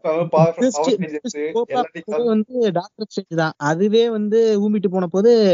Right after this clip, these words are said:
Speaker 2: ஆன்ட்மேனுக்கு வந்து ஹோப் வைக்கிறதே வேஸ்ட் தான். But ஆனா ஆன்ட்மேன் ஒரு ஹோப்பா இ-, இருக்கானா, அது அந்த அளவுக்கு அந்த லட்சணத்துல கொண்டு அந்த எங்க கொண்டு நிப்பாட்டிருக்க பத்தி எங்க நிப்பாட்டி வச்சிட்டானுங்க நம்மள. அதான் உண்மை. மார்வல் ஃபேன்ஸ்
Speaker 1: ஸ்பைடர்மேன் இந்த மார்வல் லேபிள்ல வருவானா? அவன் வந்தா ஏதாவது இன்ட்ரெஸ்டிங்கா இருக்கும். அந்த பிளாக் இது, இதெல்லாம் வெனம்லாம் வந்ததுக்கு எதுக்கும்?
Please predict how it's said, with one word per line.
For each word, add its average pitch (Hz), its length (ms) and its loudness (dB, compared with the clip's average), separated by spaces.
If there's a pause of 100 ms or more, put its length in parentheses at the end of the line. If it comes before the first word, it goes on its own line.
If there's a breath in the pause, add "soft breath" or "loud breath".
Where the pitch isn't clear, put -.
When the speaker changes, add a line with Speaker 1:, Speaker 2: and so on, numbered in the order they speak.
(380 soft breath)
Speaker 2:
ஆன்ட்மேனுக்கு 208 600 0
வந்து 226 180 2
ஹோப் 202 240 0
வைக்கிறதே 214 580 2
வேஸ்ட் 208 280 0
தான். 262 160 0
But 190 160 0
ஆனா 220 140 0 (420 soft breath)
ஆன்ட்மேன் 202 380 -2
ஒரு 190 140 0
ஹோப்பா 190 320 0 (220)
இ-, 147 160 -14 (140)
இருக்கானா, 175 460 0
அது 185 160 0
அந்த 170 220 -2
அளவுக்கு 220 240 0
அந்த 165 120 -2
லட்சணத்துல 226 340 0
கொண்டு 208 160 0
அந்த 180 160 0
எங்க 196 180 0
கொண்டு 220 160 0
நிப்பாட்டிருக்க 196 360 -2
பத்தி 180 160 -4
எங்க 185 200 -2
நிப்பாட்டி 185 300 -2
வச்சிட்டானுங்க 156 320 -4
நம்மள. 135 240 -6
அதான் 147 240 0
உண்மை. 147 180 -2 (460)
மார்வல் 151 280 -2
ஃபேன்ஸ் 131 200 -10
Speaker 1:
ஸ்பைடர்மேன் 233 440 0
இந்த 226 140 -4
மார்வல் 202 340 -2
லேபிள்ல 180 280 -2
வருவானா? 175 340 -4 (120)
அவன் 143 220 -10
வந்தா 170 300 -2
ஏதாவது 196 260 0
இன்ட்ரெஸ்டிங்கா 180 480 -6
இருக்கும். 160 360 -6
அந்த 143 180 -6
பிளாக் 139 340 -2
இது, 143 360 -6
இதெல்லாம் 160 280 -2
வெனம்லாம் 156 420 -2
வந்ததுக்கு 147 340 -2
எதுக்கும்? 131 300 -8